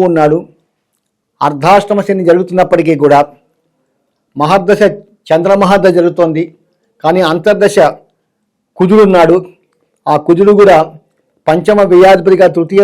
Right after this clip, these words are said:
స్థానంలో ఉన్నాడు. కాబట్టి ఈ యొక్క జేడీయూ పార్టీ సింగిల్గా ప్రభుత్వాన్ని ఏర్పాటు చేయలేదు. కాబట్టి ఈ జేడీయూ పార్టీ భారతీయ జనతా పార్టీ యొక్క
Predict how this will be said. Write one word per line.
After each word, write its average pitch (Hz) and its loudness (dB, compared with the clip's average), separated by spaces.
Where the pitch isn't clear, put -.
స్థానంలో 180 0
ఉన్నాడు. 160 -2
కాబట్టి 147 -2
ఈ 165 -2
యొక్క 175 0
జేడీయూ 202 2
పార్టీ 190 2
సింగిల్గా 208 4
ప్రభుత్వాన్ని 196 0
ఏర్పాటు 180 0
చేయలేదు. 170 4
కాబట్టి 180 2
ఈ 180 -2
జేడీయూ 202 4
పార్టీ 185 2
భారతీయ 196 0
జనతా 190 0
పార్టీ 185 0
యొక్క 185 0